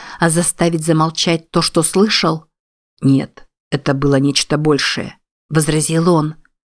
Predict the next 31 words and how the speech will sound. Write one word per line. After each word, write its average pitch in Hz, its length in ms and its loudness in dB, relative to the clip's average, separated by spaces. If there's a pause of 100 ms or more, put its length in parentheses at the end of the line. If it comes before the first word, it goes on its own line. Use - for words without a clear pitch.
(140)
Кто-то, - 540 -4 (240)
что-то 143 680 -2 (460)
нуждалось 151 680 0
во 156 120 0
мне. 151 380 0 (500)
Я 147 180 2
не 151 140 4
мог 147 260 0
его 139 160 -2
впустить. - 840 -4 (240)
Оно 143 180 2
хотело 147 400 0
попасть 156 500 -2
в 143 60 -2
меня, 160 480 0 (400)
и 135 100 -2
всё - 280 -2
давило 151 420 2
на 143 140 4
моё 147 260 2
сознание. 156 760 0 (360)
«Внутрь, 139 640 0
внутрь, 151 600 0
внутрь», 170 640 2 (260)
говорило 143 560 0
оно. 160 420 0 (420)
«Как - 360 -4
я 147 100 -2
мог 139 280 0
его 143 180 0
впустить? - 880 -6